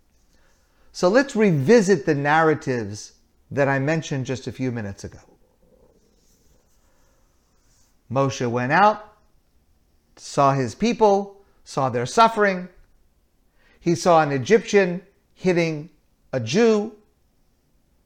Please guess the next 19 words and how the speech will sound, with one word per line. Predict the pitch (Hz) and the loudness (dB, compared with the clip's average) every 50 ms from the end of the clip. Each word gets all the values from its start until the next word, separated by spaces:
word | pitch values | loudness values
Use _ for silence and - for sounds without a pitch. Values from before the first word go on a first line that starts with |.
| _ _ _ _ _ _ _ _ _ _ _ _ _ _ _ _ _ _ _ _ _ _ _ _ _ _ _ _ _ _ _ _ _ _ _ _ _ _ _ _ _ _ _ _ _ _ | _ _ _ _ _ _ _ _ _ _ _ _ _ _ _ _ _ _ _ _ _ _ _ _ _ _ _ _ _ _ _ _ _ _ _ _ _ _ _ _ _ _ _ _ _ _
He | _ - 147 | _ -2 2
went | 147 165 160 156 | 4 4 4 4
out | 156 151 147 | 2 0 0
on | 143 135 | -2 -2
the | 139 131 | -4 -2
second | - 247 262 254 262 247 226 | 0 -2 0 0 0 0 2
day. | 190 208 196 190 185 180 180 - _ _ - - _ _ _ _ _ _ _ _ _ _ _ _ _ _ _ _ | 4 4 4 4 2 -2 -6 -12 _ _ -20 -20 _ _ _ _ _ _ _ _ _ _ _ _ _ _ _ _
He | - 175 180 | -4 -4 -4
saw | - - 196 175 160 | 0 4 6 6 6
two | 143 - 196 208 175 | 4 2 0 0 2
Jews | 139 147 214 233 226 185 | 2 2 2 2 2 0
who | 147 165 | 0 -2
were | 156 156 143 | -2 -4 -4
fighting. | - - 185 202 226 226 214 220 220 214 208 202 202 _ _ _ _ _ _ _ _ _ _ _ _ _ _ _ _ _ _ _ _ _ | -4 2 4 4 6 6 4 0 -2 -4 -8 -12 -16 _ _ _ _ _ _ _ _ _ _ _ _ _ _ _ _ _ _ _ _ _
He | - 180 170 | -6 -4 -4
said | - - 226 226 196 - - | 2 2 2 2 2 0 -2
to | 202 | -2
the | 190 147 180 170 170 165 - - - | 2 4 4 4 4 2 0 -6 -6
aggressor, | 151 139 110 107 131 160 175 208 202 - 208 190 185 190 190 | -6 -6 -4 -2 2 2 2 2 2 0 0 0 0 0 -4